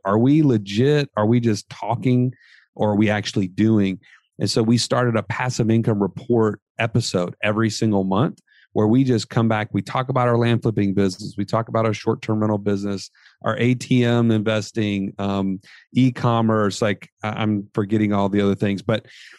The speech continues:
every single month you can hear straight from us what we're doing, how it's going. And we have, we have some really cool wins and some really, like, punch in the nuts type things. So, you know, you, you, it, it, but it's really good. It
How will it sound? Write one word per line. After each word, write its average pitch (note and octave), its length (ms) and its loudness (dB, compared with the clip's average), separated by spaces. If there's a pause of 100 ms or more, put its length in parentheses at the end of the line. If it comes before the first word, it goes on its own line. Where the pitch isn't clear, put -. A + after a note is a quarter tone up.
(360)
every D3 280 2
single D3+ 260 2
month C3 340 0
you A#2 140 2
can B2 140 0
hear A2+ 600 2
straight C3 480 -2
from D#3 220 0
us G#2 420 -2
what A2+ 280 0
we're A#2+ 160 2
doing, C#3 520 4 (360)
how A#2+ 260 0
it's C3+ 140 -2
going. B2+ 480 2
And G#2+ 260 0
we B2 180 2
have, A#2+ 440 0 (180)
we B2 80 2
have D#3+ 140 2
some G2 480 -2
really C#3 520 4
cool C#3+ 300 2
wins D#3+ 480 2
and A#2 180 0
some G#2+ 240 2
really, C#3+ 280 4
like, A2+ 260 0 (640)
punch C3+ 260 -2
in B2+ 80 4
the A#2 100 4
nuts A#2+ 400 0
type G2 240 -2
things. F#2+ 420 -4
So, G2 240 0 (380)
you A2+ 100 0
know, A2 60 2
you, A2 260 2
you, A#2 140 0
it, A#2+ 400 -2 (120)
it, - 120 -6
but C#3 100 0
it's B2+ 140 -2
really D#3+ 260 4
good. C#3+ 240 2
It G#2 140 -4